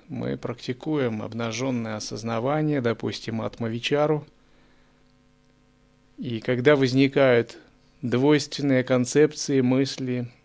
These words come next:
представления или эмоции, или клеши, мы их самоосвобождаем.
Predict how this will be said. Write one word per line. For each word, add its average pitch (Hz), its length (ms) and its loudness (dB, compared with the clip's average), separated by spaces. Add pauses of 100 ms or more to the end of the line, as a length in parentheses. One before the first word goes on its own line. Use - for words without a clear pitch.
(120)
представления 131 920 -2
или 110 220 0
эмоции, 120 540 -2
или 107 120 -6
клеши, 147 560 0
мы 139 280 2
их 151 100 -2
самоосвобождаем. 117 1200 -6